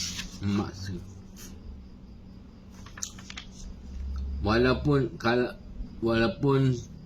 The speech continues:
benda yang kecil lah harga, sebenarnya miswak. Mencuri, merompak, kena tangkap.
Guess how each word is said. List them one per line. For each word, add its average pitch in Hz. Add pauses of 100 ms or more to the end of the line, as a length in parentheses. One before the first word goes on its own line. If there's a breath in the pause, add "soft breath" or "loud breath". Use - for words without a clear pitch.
(800)
benda 123
yang 120 (500)
kecil 127
lah 107
harga, 110 (720)
sebenarnya 120
miswak. 107 (3750)
Mencuri, 117
merompak, 117 (1200)
kena 98
tangkap. 87